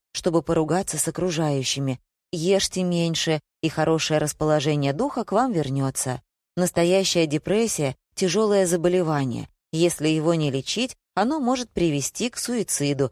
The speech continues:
но, слава богу, этой напасти подвержено немного людей. «Я думала, с Валерией то же самое», вздохнула Назарова. «Чего она дома заперлась?» Стала Володю пытать. Он мне сначала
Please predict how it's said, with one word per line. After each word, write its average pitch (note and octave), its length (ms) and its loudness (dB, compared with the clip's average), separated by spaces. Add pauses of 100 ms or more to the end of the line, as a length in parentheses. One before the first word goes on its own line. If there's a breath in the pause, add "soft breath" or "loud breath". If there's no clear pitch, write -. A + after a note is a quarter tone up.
(160)
но, D#3+ 240 2
слава C#3 340 0
богу, A#3 360 0 (180)
этой D4 300 0
напасти A#3 640 0 (240)
подвержено G3 680 2
немного C#3 520 0
людей. C3 460 -4 (760)
«Я F3 260 4
думала, F3+ 420 2
с - 120 -4
Валерией D#3+ 520 4
то F3 220 0
же F3+ 100 -4
самое», E3+ 540 -2 (260)
вздохнула D3 580 -2
Назарова. C#3+ 640 0 (360)
«Чего C4 300 2
она E3+ 200 2
дома D#3 320 2
заперлась?» D3 680 -2 (540)
Стала B3 340 2
Володю G3+ 460 2
пытать. C#3 580 -4 (380)
Он A#3 240 2
мне G#3 220 0
сначала F#3+ 640 0